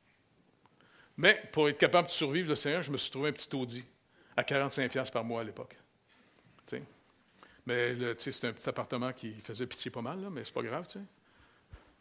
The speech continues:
Même une fois, j'avais hébergé un ami, et,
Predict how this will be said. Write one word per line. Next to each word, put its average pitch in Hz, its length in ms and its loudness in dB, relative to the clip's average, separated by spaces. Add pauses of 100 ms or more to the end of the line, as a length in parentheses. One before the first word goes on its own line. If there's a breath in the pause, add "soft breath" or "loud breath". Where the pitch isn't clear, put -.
Même 131 200 0
une 123 120 -2
fois, 147 160 -2
j'avais 127 280 0
hébergé 120 380 0
un 127 100 0
ami, 123 260 -4 (680 loud breath)
et, 117 120 -2